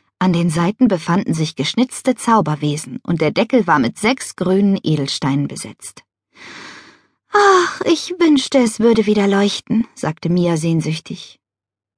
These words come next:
Ein helles Licht zuckte im Spiegel auf dem Deckel des Kästchens auf. „Es hat funktioniert“, rief Mia verblüfft aus.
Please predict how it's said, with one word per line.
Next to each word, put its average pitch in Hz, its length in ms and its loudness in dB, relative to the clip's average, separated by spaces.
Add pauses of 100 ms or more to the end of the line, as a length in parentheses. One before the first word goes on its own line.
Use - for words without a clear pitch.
(500)
Ein 254 280 4
helles 359 580 0
Licht 185 400 -2
zuckte 180 340 -2
im 180 140 0
Spiegel 180 500 -2
auf 165 180 -2
dem 170 180 0
Deckel 170 280 -2
des 160 220 -4
Kästchens - 580 -4
auf. - 380 -4 (960)
„Es - 240 0
hat 277 200 2
funktioniert“, 415 1000 4
rief 196 200 0
Mia 180 280 2
verblüfft 165 500 -2
aus. - 400 -4